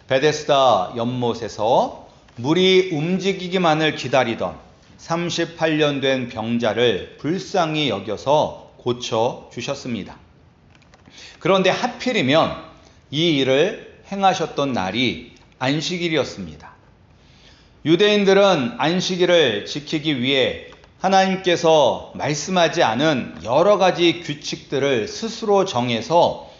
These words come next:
여러 가지 일을 하지 못하게 했습니다. 유대인들이 볼 때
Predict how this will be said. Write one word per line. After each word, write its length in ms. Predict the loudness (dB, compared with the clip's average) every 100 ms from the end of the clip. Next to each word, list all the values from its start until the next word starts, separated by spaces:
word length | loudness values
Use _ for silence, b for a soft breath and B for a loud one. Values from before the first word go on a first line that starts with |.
| B
여러 220 | 0 4 4
가지 280 | 4 2
일을 680 | 0 4 4 4 0 -8 -18
하지 300 | -6 -4 -2
못하게 500 | -2 -4 -4 -6 -6
했습니다. 520 | -6 -8 -8 -8 -8 -18 -20 _ _ b b b -6
유대인들이 540 | 0 4 4 4 4 2
볼 240 | -2 0
때 440 | 2 2 0 -12